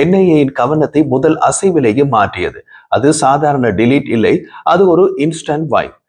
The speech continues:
மூன்று வினாடிகள் இடைவெளியில் லேப்டாப்பில் பதினோரு ஃபோல்டர்ஸ் தானாக அழிந்துவிடும் நடைமுறை. இதை கையால் செய்ய முடியாது, இது ஒரு ஆட்டோ ஸ்கிரிப்ட், எளிமையாக சொன்னால் தானியங்கி கட்டளை. அவர்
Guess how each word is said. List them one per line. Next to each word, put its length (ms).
மூன்று 400
வினாடிகள் 480
இடைவெளியில் 600
லேப்டாப்பில் 560
பதினோரு 480
ஃபோல்டர்ஸ் 540
தானாக 400
அழிந்துவிடும் 580
நடைமுறை. 440
இதை 180
கையால் 400
செய்ய 200
முடியாது, 560
இது 200
ஒரு 160
ஆட்டோ 320
ஸ்கிரிப்ட், 320
எளிமையாக 460
சொன்னால் 440
தானியங்கி 480
கட்டளை. 420
அவர் 180